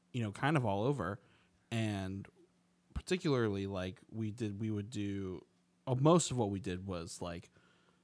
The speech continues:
short-term construction projects, working on somebody's house, that kind of thing. But there was a small segment of what we did that worked with church planters,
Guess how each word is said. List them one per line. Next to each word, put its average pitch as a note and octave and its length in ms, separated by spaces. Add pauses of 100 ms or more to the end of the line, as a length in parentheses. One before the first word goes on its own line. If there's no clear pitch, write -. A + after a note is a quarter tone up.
(220)
short-term A2+ 640
construction G2 720
projects, F#2+ 920
working B2 280
on G#2 100
somebody's G2 360
house, F#2+ 880 (460)
that G2+ 180
kind G#2 160
of G#2 80
thing. G2 220
But G#2 160
there A2+ 220
was A2 240
a G2+ 80
small C3 320
segment A2 400
of G2+ 120
what F#2+ 140
we G2 140
did F#2+ 260
that F2+ 180
worked G#2+ 280
with F#2+ 240
church - 380
planters, B2 720